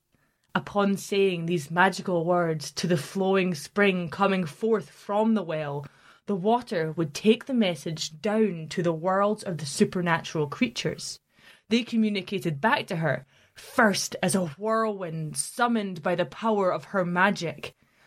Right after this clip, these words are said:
Then this would settle, and the spirit of a human could be seen on the other side of the well.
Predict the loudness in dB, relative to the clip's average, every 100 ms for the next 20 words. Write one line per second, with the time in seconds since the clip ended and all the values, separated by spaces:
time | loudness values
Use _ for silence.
0 | _ -4 0 0 0 -6 _ _ _ 0
1 | 0 2 -2 0 0 0 0 -4 -6 _
2 | _ -20 -2 2 2 2 -4 0 2 2
3 | -2 -4 0 0 0 -2 2 0 0 -2
4 | 0 0 -2 -2 0 0 -2 -4 -2 -2
5 | -4 4 4 4 0 0 0 -2 -2 2
6 | 2 2 -2 -4